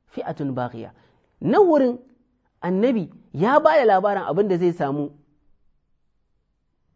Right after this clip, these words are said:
Ammar. Sannan kuma wannan abin ya same shi, cewa wasu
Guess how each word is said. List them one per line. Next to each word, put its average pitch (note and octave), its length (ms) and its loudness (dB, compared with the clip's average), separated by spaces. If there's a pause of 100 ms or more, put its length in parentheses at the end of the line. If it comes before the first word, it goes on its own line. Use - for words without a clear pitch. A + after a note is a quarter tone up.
(280)
Ammar. D#3 460 -4 (2500)
Sannan A3 300 2
kuma D#4+ 160 2
wannan C4+ 280 2
abin G3 160 0
ya F#3+ 80 4
same D#3 300 -2
shi, - 180 -16 (880)
cewa G#3+ 400 6
wasu C4 540 6